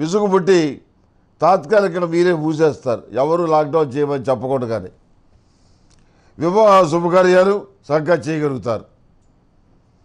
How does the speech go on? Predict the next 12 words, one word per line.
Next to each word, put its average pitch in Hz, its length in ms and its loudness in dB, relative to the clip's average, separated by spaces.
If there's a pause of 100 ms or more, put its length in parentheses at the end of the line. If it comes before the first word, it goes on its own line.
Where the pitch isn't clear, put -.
(800)
అదేవిధంగా 202 580 4 (1400)
ఈ - 20 0 (140)
పరమ 175 220 4 (100)
పవిత్రమైనటువంటి 190 720 2 (100)
కార్తీక 175 420 2
మాసంలో, 175 360 -2 (680)
అదేవిధంగా 185 560 2
పరమ 175 180 4 (120)
పవిత్రమైనటువంటి 180 760 0 (120)
ఈ 151 40 -2 (920)
శ్రావణ 165 340 2
మాసంలో 180 460 2